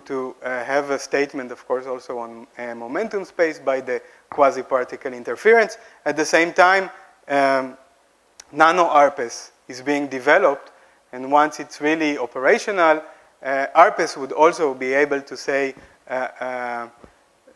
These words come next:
statements about, uh, local dispersion of material. But of course, uh, the uncertainty principle tells you that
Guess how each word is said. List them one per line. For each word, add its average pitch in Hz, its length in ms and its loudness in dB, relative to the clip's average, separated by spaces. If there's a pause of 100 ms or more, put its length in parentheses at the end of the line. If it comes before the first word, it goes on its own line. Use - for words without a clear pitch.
statements 160 800 0
about, 139 520 2
uh, 131 240 0
local 143 600 4
dispersion 143 480 -4
of 139 140 -8
material. 196 460 6 (420)
But 147 160 2
of - 140 -2
course, 196 420 6 (120)
uh, 143 180 2
the 135 140 4
uncertainty 196 580 2
principle 170 520 -2
tells 151 320 0
you 147 140 -2
that 131 240 -4